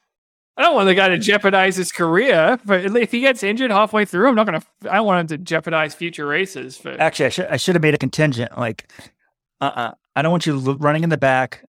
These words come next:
Speaker 2: I want
Speaker 1: Yeah, you need at
Speaker 2: over,
Speaker 1: least
Speaker 2: over the bridge, uh, with a lead pack.
Speaker 1: Yeah,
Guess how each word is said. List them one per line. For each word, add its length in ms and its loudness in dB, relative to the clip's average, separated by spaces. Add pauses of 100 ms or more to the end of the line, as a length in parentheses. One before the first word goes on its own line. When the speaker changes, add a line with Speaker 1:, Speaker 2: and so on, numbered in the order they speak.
Speaker 2:
I 60 -4
want 200 -2
Speaker 1:
Yeah, 120 4
you 180 2
need 180 6
at 60 2
Speaker 2:
over, 20 2
Speaker 1:
least 260 0 (600)
Speaker 2:
over 260 2
the 120 2
bridge, 340 0
uh, 300 -2
with 160 2
a 40 2
lead 220 0
pack. 380 -2 (520)
Speaker 1:
Yeah, 340 0